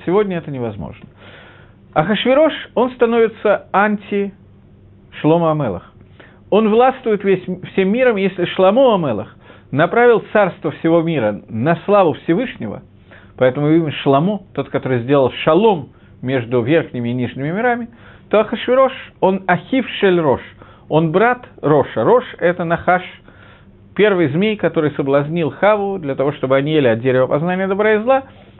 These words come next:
и это Ахашверош. Ровно наоборот. То есть, «Гу Ахашверош, Гу Ецер Гора». Это Ахашверош, это Ецер Гора. И он властвует над всем миром.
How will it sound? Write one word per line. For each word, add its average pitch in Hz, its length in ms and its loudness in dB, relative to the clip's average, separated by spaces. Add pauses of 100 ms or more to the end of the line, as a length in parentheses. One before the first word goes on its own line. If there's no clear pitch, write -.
(140)
и 202 80 0
это 254 360 2
Ахашверош. 226 600 2 (2000)
Ровно 226 320 2
наоборот. 190 500 0 (400)
То - 80 -2
есть, 151 140 -2 (420)
«Гу 190 220 4
Ахашверош, 233 580 2
Гу 196 160 2
Ецер 196 380 0
Гора». 135 340 -4 (220)
Это 220 220 2
Ахашверош, 220 520 0
это 190 160 -6
Ецер 160 300 -4
Гора. 127 300 -4 (460)
И 175 80 0
он 262 180 4
властвует 220 500 0
над 151 320 -4
всем 151 240 -2
миром. 110 280 -4